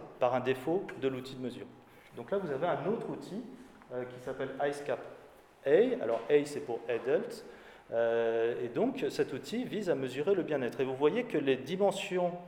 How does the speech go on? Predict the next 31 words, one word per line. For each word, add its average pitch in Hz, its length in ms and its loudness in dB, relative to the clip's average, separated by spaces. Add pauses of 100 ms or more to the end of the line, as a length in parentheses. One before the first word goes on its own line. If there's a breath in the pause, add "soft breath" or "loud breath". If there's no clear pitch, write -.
(320 loud breath)
de 123 80 -2
santé 147 320 0
perçue 151 300 0
qui 127 100 -10
sont 123 160 -6
mesurées 135 340 -2
sont 170 160 -6
très - 300 -2
différentes 165 600 -2 (440 loud breath)
de, 131 260 0 (100)
de, 120 720 0
de 127 80 -2
l'outil 123 260 -6
de - 60 -12
qualité 123 220 -4
de 120 80 -10
vie 160 100 -8
que 139 60 -12
vous 120 140 -6
avez 110 140 -2
à 104 60 2
côté, 214 260 -6
puisqu'on 196 340 -6
mesure, 127 320 -4
par 120 160 2
exemple, 135 300 -4
la 127 80 -2
ca-, - 800 -8
la, 120 320 4
la 117 160 -2
capacité, 120 640 -6